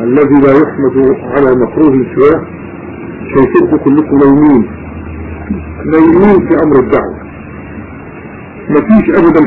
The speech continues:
حد يجي، حد يقول: "أنا جبت واحدة جديدة، واحدة بتاع، وكل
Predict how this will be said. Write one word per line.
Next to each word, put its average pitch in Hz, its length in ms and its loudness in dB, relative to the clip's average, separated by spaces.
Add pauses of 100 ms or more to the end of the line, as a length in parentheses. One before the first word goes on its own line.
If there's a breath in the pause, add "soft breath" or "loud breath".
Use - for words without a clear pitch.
حد 143 180 0
يجي، 151 380 4 (1400)
حد 175 320 2
يقول: 165 240 6
"أنا 156 100 4
جبت 170 260 2
واحدة 139 300 2
جديدة، 143 340 2 (1080)
واحدة 151 600 4 (360)
بتاع، 156 360 2 (1000)
وكل 139 800 4